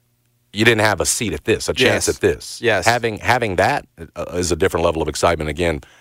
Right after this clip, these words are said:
Speaker 1: uh, a major strength for, for whoever the football coach is. And for Ryan Silverfield right now, yeah, for him. I think it, with recruits and everything else, we can be, we're gonna be the best in the group of five.
Speaker 2: Mm-hmm.
Speaker 1: That's us. That's Memphis.
Speaker 2: By the way, Memphis football's two thousand twenty-four schedule is out.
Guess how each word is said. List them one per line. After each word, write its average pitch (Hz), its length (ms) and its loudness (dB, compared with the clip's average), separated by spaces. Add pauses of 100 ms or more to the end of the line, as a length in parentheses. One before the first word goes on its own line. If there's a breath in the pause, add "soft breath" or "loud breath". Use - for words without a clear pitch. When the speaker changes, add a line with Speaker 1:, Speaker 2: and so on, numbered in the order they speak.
(120 loud breath)
Speaker 1:
uh, 71 400 -2
a - 80 -18
major 82 380 0
strength 85 280 0
for, 73 220 0
for 80 220 2
whoever 87 260 0
the - 80 -12
football 78 320 0
coach 76 260 -2
is. 82 200 2
And - 100 -16
for 87 100 -2
Ryan 82 200 2
Silverfield 92 320 0
right 98 120 2
now, 104 120 0
yeah, 101 180 2
for 156 160 -2
him. 95 220 0 (280 soft breath)
I 98 100 4
think 82 240 0
it, - 60 -14
with 85 180 2
recruits 104 360 0
and 90 80 2
everything 92 200 2
else, 110 200 -2 (160 loud breath)
we 110 140 2
can 104 180 2
be, 101 140 0 (140 loud breath)
we're 101 120 4
gonna 113 140 2
be 104 120 0
the 98 80 0
best 98 260 2
in 95 60 -10
the 92 60 -2
group 90 180 -4
of 85 80 -2
five. 76 320 0
Speaker 2:
Mm-hmm. 113 220 -2
Speaker 1:
That's 120 120 2
us. 85 220 2
That's 90 160 -4
Memphis. - 400 -6 (100)
Speaker 2:
By 139 160 2
the 131 100 0
way, 123 220 2
Memphis 123 380 -2
football's 117 560 0
two - 160 -6
thousand 117 320 0
twenty-four 120 420 -2
schedule 95 380 0
is 90 80 0
out. 90 340 0